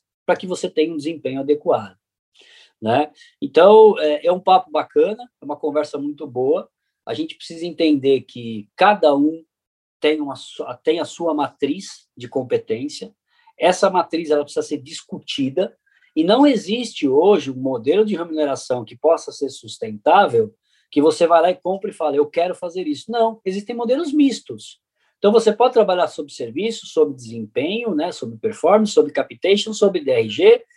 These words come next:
sobre bundle, você pode trabalhar sobre pacotes, você pode trabalhar sobre tudo isso que você quer,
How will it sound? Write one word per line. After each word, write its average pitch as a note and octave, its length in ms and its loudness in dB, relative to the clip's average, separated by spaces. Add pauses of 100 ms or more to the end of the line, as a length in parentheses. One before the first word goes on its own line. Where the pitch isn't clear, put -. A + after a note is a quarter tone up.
(200)
sobre E3 360 2
bundle, C4+ 560 4
você A3 220 -4
pode A#3 220 -4
trabalhar F3+ 300 -2
sobre - 240 -10
pacotes, B3 440 -4
você B3 180 -12
pode B3+ 200 -4
trabalhar B3+ 220 -2
sobre A#3 220 -14
tudo C4+ 220 -4
isso B3+ 240 -10
que - 60 -18
você B3 240 -8
quer, - 300 -4